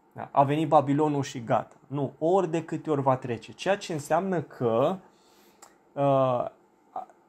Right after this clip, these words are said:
va exista în istoria Israelului în cursul timpului o anumită ciclicitate în care vor veni din nou și din nou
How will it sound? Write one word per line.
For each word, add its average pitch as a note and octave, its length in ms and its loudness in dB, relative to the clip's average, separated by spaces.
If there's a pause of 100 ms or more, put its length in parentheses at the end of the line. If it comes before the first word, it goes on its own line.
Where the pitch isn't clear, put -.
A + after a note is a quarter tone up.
(320)
va E3+ 300 4
exista F3 500 -2
în A#3 160 2
istoria D3 500 0
Israelului C3+ 560 0
în B2+ 80 0
cursul D3 360 -4
timpului F3 420 -6
o - 20 2
anumită D#3+ 460 0
ciclicitate D#3 1500 0 (680)
în G#3 180 0
care F3 640 2 (340)
vor F#3 280 4
veni F#3 840 0 (100)
din D#3+ 360 0
nou A3+ 280 2
și C#3+ 240 -4
din B2+ 240 -2
nou F#3 460 2